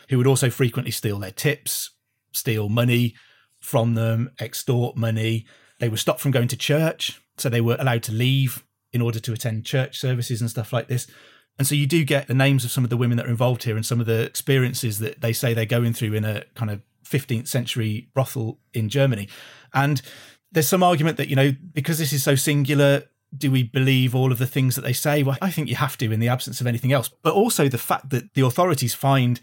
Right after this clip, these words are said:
in their favour. So this husband and wife team lose their licence to have the brothel. It's termed as being dismissed from their posts, you know, it's like it was a job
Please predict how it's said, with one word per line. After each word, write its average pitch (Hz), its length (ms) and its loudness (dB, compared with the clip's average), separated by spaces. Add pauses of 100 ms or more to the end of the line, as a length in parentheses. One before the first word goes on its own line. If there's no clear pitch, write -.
(400)
in 143 160 2
their 131 160 4
favour. 147 400 2
So 127 300 2
this 135 220 -2
husband 156 300 0
and 135 80 4
wife 139 220 4
team 117 240 0
lose 143 300 2
their 123 120 2
licence 131 580 0 (380)
to 131 100 -4
have 117 140 -2
the 117 80 -4
brothel. 120 360 -2 (260)
It's - 140 -6
termed 185 240 0
as 143 60 -4
being 139 180 2
dismissed 135 340 -2
from 135 160 0
their 120 100 2
posts, - 440 -2
you 110 40 -6
know, 98 80 -8
it's 104 160 -10
like 117 120 -8
it - 40 -14
was 113 100 -8
a 101 40 -8
job 117 320 -2